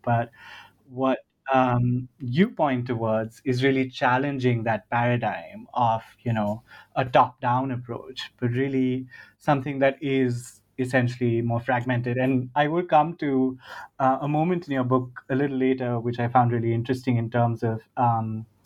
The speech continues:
the, quote, social solution, right,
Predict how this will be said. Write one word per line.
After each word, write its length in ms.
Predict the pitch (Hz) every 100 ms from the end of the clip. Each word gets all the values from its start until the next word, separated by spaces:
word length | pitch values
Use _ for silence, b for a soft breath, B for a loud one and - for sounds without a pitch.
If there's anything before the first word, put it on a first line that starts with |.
| B B B B _ -
the, 380 | 123 120 120 127 _ - - -
quote, 320 | - 131 127 -
social 580 | - 165 151 - 139 123
solution, 800 | - 127 120 123 - 117 123 120
right, 300 | 190 120